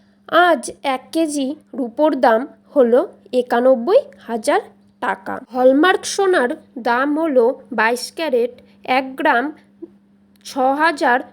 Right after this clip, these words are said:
নশো দশ টাকা। আর দশ গ্রাম সোনার দাম হলো ঊনসত্তর হাজার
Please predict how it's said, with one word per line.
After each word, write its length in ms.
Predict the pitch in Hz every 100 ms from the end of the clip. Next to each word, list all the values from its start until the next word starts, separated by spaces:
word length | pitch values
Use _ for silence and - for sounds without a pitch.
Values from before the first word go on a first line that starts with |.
| -
নশো 420 | 254 226 226 330 466 - -
দশ 260 | - 214 214 -
টাকা। 300 | 170 - - - _ _ _ _ -
আর 120 | 277 226
দশ 240 | 226 226 -
গ্রাম 180 | - 349 381
সোনার 340 | 403 392 392
দাম 180 | 330 392 403
হলো 200 | 349 233 285 - -
ঊনসত্তর 640 | 269 285 294 339 - 381
হাজার 300 | 381 277 247